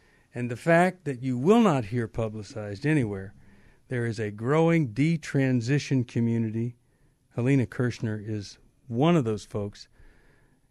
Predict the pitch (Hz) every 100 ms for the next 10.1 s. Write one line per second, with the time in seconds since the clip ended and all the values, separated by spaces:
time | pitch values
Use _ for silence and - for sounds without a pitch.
0 | _ _ _ 131 127 143 120 127 127 123
1 | 117 117 110 107 - 110 110 101 107 117
2 | 117 101 101 - _ _ _ _ _ 110
3 | - 120 120 107 - 101 101 - _ _
4 | _ _ _ _ - 117 110 - 120 113
5 | 113 110 104 101 - - 127 127 120 110
6 | _ - 135 117 104 92 110 101 - 110
7 | - 101 98 95 - - - - _ -
8 | - - - 143 151 165 190 143 135 -
9 | 127 151 175 123 - 135 127 123 117 113
10 | 110